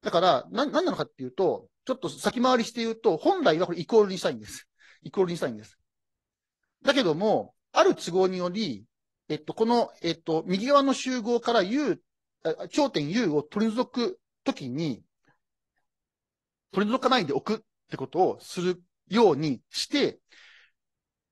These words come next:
効率性を上げる <laughs> ってことをしたいと思います。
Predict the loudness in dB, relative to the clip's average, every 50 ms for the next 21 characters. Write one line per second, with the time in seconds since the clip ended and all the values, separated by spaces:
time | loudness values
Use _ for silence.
0 | _ _ _ _ _ _ _ _ 4 4 6 6 4 2 0 2 4 4 4 2
1 | 0 -2 -2 -4 -6 -6 _ _ -20 -20 _ _ -12 -12 -8 -6 -6 -6 -6 -8
2 | -8 -10 -12 -16 -16 -18 -20 -20